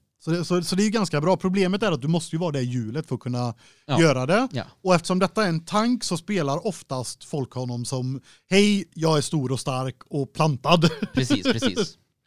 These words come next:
Speaker 1: Så, så jag, jag har inte riktigt fått kläm på, på att använda den.
Speaker 2: Nej, nej.
Speaker 1: Men Corrosive Acid som vi hade innan är ju väldigt enkel.
Speaker 2: Mm.
Speaker 1: Den använder, används ju automatiskt bara du använder din vanliga attack med vänster musknapp.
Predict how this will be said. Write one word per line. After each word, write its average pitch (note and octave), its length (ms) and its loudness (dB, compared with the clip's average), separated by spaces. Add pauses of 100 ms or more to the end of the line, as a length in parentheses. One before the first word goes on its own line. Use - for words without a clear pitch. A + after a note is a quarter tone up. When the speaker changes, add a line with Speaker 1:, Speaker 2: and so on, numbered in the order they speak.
(300)
Speaker 1:
Så, F#3+ 280 0
så F#3+ 300 2
jag, G3 220 2 (680)
jag G3+ 160 8
har B3 60 10
inte G#3+ 140 2
riktigt D#3 260 -2
fått C3+ 140 -8
kläm C3+ 260 -2
på, C3+ 280 -2
på C3 380 -4
att C#3+ 240 2
använda C#3+ 320 2
den. C3 240 -4 (180)
Speaker 2:
Nej, D3+ 200 -4 (140)
nej. C3 180 -2 (520)
Speaker 1:
Men G3 280 4
Corrosive G#3+ 500 2
Acid F#3+ 300 -2
som G3 100 -2
vi F3+ 60 0
hade E3+ 200 -2
innan F#3 300 0
är G3 40 4
ju F3+ 100 2
väldigt C#3+ 580 -4
enkel. C#3+ 520 -4 (180)
Speaker 2:
Mm. C#3+ 120 -6
Speaker 1:
Den D#3 160 2
använder, D3 520 0 (260)
används D3 400 0
ju C#3+ 140 -2
automatiskt D3 640 -2
bara B2 240 -4
du C3+ 100 -4
använder A#2 340 -4
din B2 160 -6
vanliga A#2+ 320 -4
attack A#2 340 -10
med A#2+ 220 -8
vänster A2+ 300 -10
musknapp. C3 540 -6